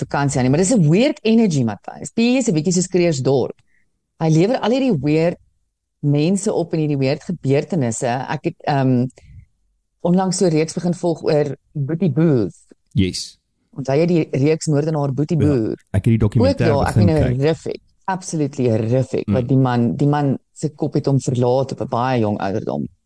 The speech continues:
Speaker 1: Ehm, ja, ook daar geskwe-, ehm,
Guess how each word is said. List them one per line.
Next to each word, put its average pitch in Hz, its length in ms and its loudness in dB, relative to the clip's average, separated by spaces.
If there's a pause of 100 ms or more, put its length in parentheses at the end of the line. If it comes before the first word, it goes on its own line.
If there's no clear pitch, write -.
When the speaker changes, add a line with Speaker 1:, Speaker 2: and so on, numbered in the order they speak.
(580)
Speaker 1:
Ehm, 110 360 -2 (800)
ja, 139 180 0 (160)
ook 180 240 0
daar 110 320 0 (540)
geskwe-, - 520 -8
ehm, 110 400 -4